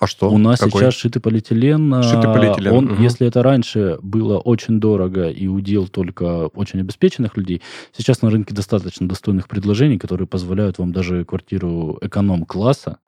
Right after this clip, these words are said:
Speaker 2: сделать из шитого полиэтилена и не связываться с этой пайкой,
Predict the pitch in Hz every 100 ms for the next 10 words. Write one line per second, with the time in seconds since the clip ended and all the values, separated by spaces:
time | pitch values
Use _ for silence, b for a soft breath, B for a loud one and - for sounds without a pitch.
0 | B B B 82 92 98 90 90 - -
1 | 87 82 92 87 - 92 117 139 95 -
2 | 92 87 101 104 107 85 - - 87 85
3 | 95 104 - 80